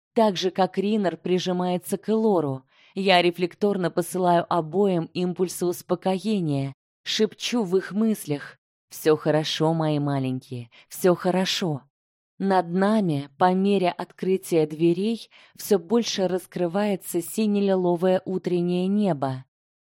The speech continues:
Самым нетерпеливым и встречающих оказывается император Карит, тревожно заглядывает в проем, когда мы с Элором как раз минуем середину лестницы. "Идут, идут!"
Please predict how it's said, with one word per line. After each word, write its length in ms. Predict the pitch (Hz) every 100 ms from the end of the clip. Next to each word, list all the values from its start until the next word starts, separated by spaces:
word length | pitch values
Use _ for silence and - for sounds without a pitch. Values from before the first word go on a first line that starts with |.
| -
Самым 480 | - 202 190 180
нетерпеливым 880 | 180 175 190 - 185 180 208 170 165
и 140 | - 175
встречающих 1080 | - - 175 - 202 233 202 - 156 143 -
оказывается 880 | 180 - 226 190 208 208 196 - 185
император 560 | 175 185 185 180 190
Карит, 560 | - 214 220 160 - - _ - _
тревожно 540 | 196 202 196 196 180
заглядывает 680 | 170 180 170 170 156 151 151
в 80 | -
проем, 540 | - 160 147 220 233 - - _
когда 320 | 196 185 180
мы 120 | 175
с 140 | 170 180
Элором 400 | 175 226 196 165
как 260 | 180 165
раз 280 | 185 196 -
минуем 420 | 180 170 175 180
середину 580 | 180 - 170 170 180 190
лестницы. 760 | 208 196 - 143 139 - 127 123 _ _ _ _
"Идут, 460 | 175 185 170 175 170
идут!" 460 | 220 208 156 -